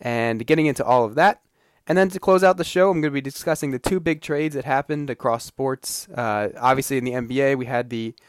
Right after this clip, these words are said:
Kawhi Leonard and DeMar DeRozan trade that was pretty shocking, so I'm gonna be, uh, discussing my thoughts on that. And then also there was a trade in the M L B with Manny Machado as he went from the Baltimore Orioles t-, to the Los Angeles Dodgers.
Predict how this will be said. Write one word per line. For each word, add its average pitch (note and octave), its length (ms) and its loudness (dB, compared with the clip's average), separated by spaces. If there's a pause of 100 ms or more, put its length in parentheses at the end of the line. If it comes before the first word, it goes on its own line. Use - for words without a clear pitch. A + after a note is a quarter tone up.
(160)
Kawhi E3 280 6
Leonard D#3 260 2
and C#3 80 -4
DeMar C3 300 2
DeRozan C3 400 0
trade C3+ 420 -2 (580)
that A2+ 180 2
was A2 140 -6
pretty D3 200 -2
shocking, D3 480 2
so C3 120 -8
I'm A2 80 -6
gonna A2 180 -6
be, G#2+ 100 -8
uh, G#2 320 -10
discussing C#3 760 -2 (180)
my B2 220 -6
thoughts C3 340 2
on A2 160 -6
that. F#3 260 0 (640)
And D#3 140 0
then E3+ 220 2
also D#3 340 4
there D#3 100 4
was D3 100 0
a B2+ 40 -4
trade C#3 200 -2
in C3+ 80 -4
the C3+ 40 -4
M C3 140 -2
L B2+ 40 -2
B D#3+ 240 2
with C#3+ 140 0
Manny B2+ 240 -2
Machado B2+ 600 0
as A2 180 -10
he B2+ 80 -10
went A#2+ 180 -6
from A2 220 -8
the A2 240 -8
Baltimore D3+ 400 2
Orioles F#3 480 0
t-, - 180 -20
to C#3 440 -4
the A#2+ 280 -6
Los A2+ 280 -2
Angeles G#2 440 -10
Dodgers. A2 560 0